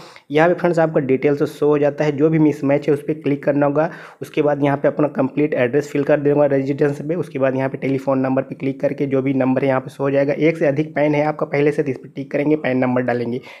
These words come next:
नहीं है तो छोड़ देंगे। उसके बाद जैसे नेक्स्ट करेंगे, यहाँ पे जो भी document देना चाहते हैं यहाँ पे select करेंगे। जैसे तीनों को इसमें मैंने यहाँ पे आधार select कर दिया है, आपका नाम यहाँ पे आ जाएगा, himself herself select करना होगा। जितने भी document आप upload कर रहे हैं वो नंबर डालेंगे, place अपना डालेंगे, जो भी place होगा आज की date यहाँ पे शो हो जाएगी।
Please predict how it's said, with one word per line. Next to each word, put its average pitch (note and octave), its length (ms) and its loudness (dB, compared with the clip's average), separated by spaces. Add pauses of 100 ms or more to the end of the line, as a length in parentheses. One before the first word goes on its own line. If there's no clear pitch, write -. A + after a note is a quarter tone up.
(140)
नहीं D3 240 4
है D#3+ 60 2
तो E3 80 2
छोड़ D3 240 0
देंगे। A#2 220 0
उसके C#3 220 -2
बाद C#3 140 2
जैसे C3 260 0
नेक्स्ट C#3+ 240 0
करेंगे, D3+ 260 2
यहाँ C#3 300 0
पे E3+ 100 2 (380)
जो D#3+ 80 2
भी E3+ 120 4
document D#3 420 4
देना D3 200 2
चाहते D#3 240 -2
हैं D3 40 2
यहाँ C#3+ 100 2
पे D3 60 2
select C#3 280 -2
करेंगे। D3 220 2
जैसे C#3+ 160 2
तीनों C#3 240 0
को D3 120 2
इसमें C#3+ 140 2
मैंने C#3+ 280 2
यहाँ - 420 -6
पे C#3 100 0
आधार C3 260 2
select D3 260 -4
कर D3 120 0
दिया D3+ 200 2
है, D3+ 40 2
आपका D3+ 180 -2
नाम C3+ 260 2
यहाँ D3 160 4
पे D3 100 -2
आ C#3+ 80 4
जाएगा, D3 240 2
himself C#3 440 -2
herself D3 380 -2
select C#3 260 -8
करना D3 260 0
होगा। D3+ 180 4 (380)
जितने E3 200 2
भी F#3 80 4
document E3 380 2
आप C#3+ 100 2
upload D3 280 2
कर D3+ 100 2
रहे D#3 60 4
हैं D#3 60 6
वो D3+ 80 6
नंबर C#3 280 4
डालेंगे, D3 340 2
place C#3 300 -2
अपना D3 220 0
डालेंगे, D3 320 4
जो C3+ 140 0
भी C#3+ 100 0
place C3+ 320 -2
होगा D3 180 0
आज C3+ 260 -2
की C3+ 100 -6
date C3+ 200 -2
यहाँ C3 180 -2
पे C3+ 140 -6
शो D3 220 -4
हो C#3+ 100 0
जाएगी। D#3 360 0